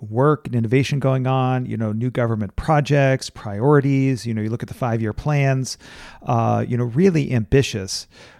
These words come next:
But what's your sense about things at the local level and also things like enforcement? You know, clearly that's a really important lever as well. I mean, we can create new, and that in some ways is a little bit easier than actually making sure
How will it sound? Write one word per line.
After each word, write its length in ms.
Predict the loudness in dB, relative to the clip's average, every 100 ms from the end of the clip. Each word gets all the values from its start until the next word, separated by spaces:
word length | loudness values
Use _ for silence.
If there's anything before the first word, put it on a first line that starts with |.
| -4
But 160 | -2 2
what's 180 | 2 2
your 120 | 0
sense 320 | 0 0 0
about 600 | 2 6 6 6 2 -10 -18 _
things 400 | -2 0 -2 -4 -6
at 180 | -4
the 120 | 0 0
local 540 | 2 6 6 6 0
level 500 | 0 -4 -6 -8 -10 -4
and 120 | -2
also 360 | 2 0 2 0
things 360 | 0 -2 -2 -4
like 200 | -4 -4
enforcement? 760 | -8 -2 0 0 -6 -8 -14 -20 -20 -20 -20 -10
You 80 | -2
know, 80 | -2
clearly 440 | 0 0 2 2
that's 300 | 2 2 2
a 60 | 2
really 240 | 2 2
important 400 | -2 0 -2 0
lever 280 | -2 0 0
as 160 | -2 0
well. 400 | 0 0 -2 -8 -18 -8 -2
I 60 |
mean, 180 | 0 2
we 80 | 2
can 160 | 0
create 320 | -2 0 0 4
new, 640 | 8 10 10 8 4 0 -4 _
and 100 | 0
that 240 | 2 2 0
in 80 | -4
some 180 | 0 2
ways 220 | 2 2
is 80 | 2
a 40 |
little 120 | 2 2
bit 120 | 0
easier 500 | 2 4 4 4 4
than 160 | 2 -2
actually 380 | -4 -4 -4
making 340 | -2 -2 -2 -6
sure 440 | -2 2 2 0